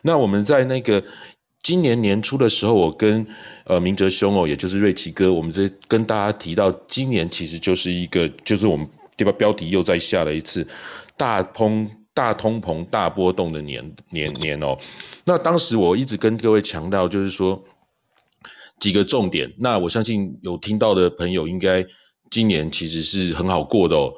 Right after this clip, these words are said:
只，重点是什么？第一就是不要让自己曝险过多哦，尽可能把自己的资金收回来，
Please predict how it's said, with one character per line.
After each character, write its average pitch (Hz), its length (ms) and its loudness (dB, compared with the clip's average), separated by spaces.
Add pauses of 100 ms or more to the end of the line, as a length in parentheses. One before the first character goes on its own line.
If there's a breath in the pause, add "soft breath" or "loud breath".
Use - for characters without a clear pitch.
(160 loud breath)
只， - 140 -6
重 135 180 2
点 95 100 2
是 123 120 0
什 98 120 0
么？ 78 200 0
第 117 200 -2
一 113 40 -2
就 113 120 2
是 107 300 -2 (680 loud breath)
不 107 80 4
要 135 260 4 (140)
让 123 200 2
自 - 140 -4
己 85 80 -2
曝 - 180 -8
险 73 220 -4
过 92 220 0
多 85 240 0
哦， - 200 -6
尽 120 300 2
可 82 280 -2
能 76 300 -4 (540 loud breath)
把 82 220 2
自 117 320 -2
己 76 260 -8
的 82 220 -4
资 - 280 -4
金 98 240 -2
收 98 360 2
回 80 240 0
来， 71 280 -2